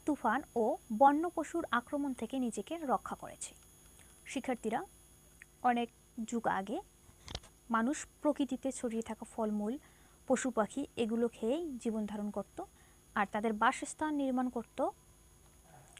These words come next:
এই প্রকৃতি থেকেই সংগ্রহ করা বাঁশ, বেত, কাঠ, এগুলো দিয়ে,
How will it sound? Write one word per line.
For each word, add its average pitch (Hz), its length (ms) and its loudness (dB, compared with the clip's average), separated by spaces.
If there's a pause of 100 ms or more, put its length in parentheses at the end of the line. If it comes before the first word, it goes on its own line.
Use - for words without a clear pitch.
(100)
এই 240 100 4
প্রকৃতি 285 440 0
থেকেই 254 280 -4
সংগ্রহ 214 380 -6
করা 208 280 -2 (420)
বাঁশ, 208 280 2 (720)
বেত, 214 280 2 (180)
কাঠ, 208 240 4 (500)
এগুলো 180 280 -4
দিয়ে, - 200 -12